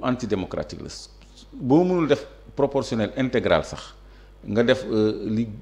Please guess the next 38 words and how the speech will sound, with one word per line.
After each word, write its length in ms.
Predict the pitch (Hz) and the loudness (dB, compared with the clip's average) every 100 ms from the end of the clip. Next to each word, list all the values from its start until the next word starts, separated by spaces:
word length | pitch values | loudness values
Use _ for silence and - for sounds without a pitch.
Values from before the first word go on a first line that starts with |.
| - | -4
li 140 | 131 - | -2 -2
ëpp, 220 | 143 - - - - 117 | -4 -6 -20 -20 -10 -4
euh, 160 | 113 - - | -4 -6 -4
proportionnel, 560 | 117 101 - 82 85 | -2 -2 -4 -6 -8
nga 160 | 87 104 | -8 -6
xam 160 | 120 107 | -2 -2
ni, 160 | 120 - - | -4 -8 -8
euh, 200 | 104 104 101 | -4 -4 -2
ki 100 | 127 | -2
nga 100 | 143 | 0
xam 140 | 147 123 | 0 0
ni 60 | |
moom 220 | 104 123 | 2 0
mooy 160 | 135 113 | 0 -2
falu, 240 | - 85 69 - - - - - - - | -2 -6 -6 -14 -20 -20 -20 -20 -20 -4
euh, 280 | 98 98 - 101 | -2 -2 -4 -2
goxam 300 | 113 127 107 101 | 0 2 0 -2
moo 140 | 104 | -4
koy 160 | - 92 | -4 -8
fal, 240 | - 80 - - - - | -6 -8 -10 -20 -20 -2
et 80 | 110 | 2
non 160 | 127 117 | 2 2
liste 300 | 127 - 120 | -2 -6 -6
nationale 380 | 113 110 101 92 | -6 -4 -4 -4
boo 100 | 92 | -6
xam 180 | 87 | -8
ni 80 | 85 | -10
parteem 480 | - 113 110 98 92 | -4 -4 -4 -6 -4
wala 140 | 92 87 | -6 -6
kilifaam 440 | - 101 90 87 | -6 -6 -6 -6
moo 100 | 87 | -8
ko 80 | 85 | -12
fay 160 | 85 78 | -14 -12
teg, 160 | 101 101 | -10 -6
ba 80 | 101 | -6
nga 40 | |
xam 180 | - | -6
ni 60 | 85 | -8